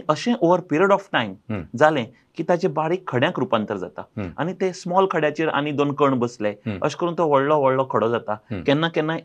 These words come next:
Speaker 1: एक खडो व्हड जाता,
Speaker 2: हम्म.
Speaker 1: एक खड्याचे धा pieces जातात, जावं केन्ना धा small small टायपाचे खडे तयार जातात.
Speaker 2: हम्म.
Speaker 1: आनी ताका लागून आमी म्हणटात gallstone can be single or multiple.
Speaker 2: अच्छा.
Speaker 1: So आमी आतां तुमकां सांगलें,
Speaker 2: हम्म.
Speaker 1: गॉल ब्लॅडर stones दोन टायपाचे असतात.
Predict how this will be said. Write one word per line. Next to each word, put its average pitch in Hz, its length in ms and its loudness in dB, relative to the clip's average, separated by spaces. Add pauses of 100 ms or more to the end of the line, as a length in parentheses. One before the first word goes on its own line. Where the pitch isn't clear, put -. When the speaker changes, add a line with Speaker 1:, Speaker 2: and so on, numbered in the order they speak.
Speaker 1:
एक 190 240 4
खडो 170 200 4
व्हड 131 180 6
जाता, 131 260 0 (220)
Speaker 2:
हम्म. 92 100 -8 (100)
Speaker 1:
एक 170 200 4
खड्याचे 151 340 0
धा 123 220 4
pieces 160 400 -2
जातात, 117 300 0 (320)
जावं 175 140 6
केन्ना 180 240 0
धा 143 240 2
small 160 320 0
small 160 240 -4
टायपाचे 135 460 0
खडे 147 240 0
तयार 127 200 4
जातात. 92 280 -8 (100)
Speaker 2:
हम्म. 98 140 -4 (120)
Speaker 1:
आनी 143 100 -6
ताका 165 140 6
लागून 175 140 4
आमी 165 140 0
म्हणटात 156 300 2
gallstone 139 600 2
can 147 200 0
be 156 80 2 (460)
single 165 380 4 (180)
or 175 100 4
multiple. 127 800 -2
Speaker 2:
अच्छा. - 260 -8 (920)
Speaker 1:
So 147 60 8
आमी 147 180 6
आतां 156 120 -4
तुमकां 151 220 4
सांगलें, 120 340 2
Speaker 2:
हम्म. - 760 -10
Speaker 1:
गॉल 131 180 10
ब्लॅडर 160 380 2 (200)
stones 151 480 0
दोन 147 280 4
टायपाचे 135 360 0
असतात. - 260 -14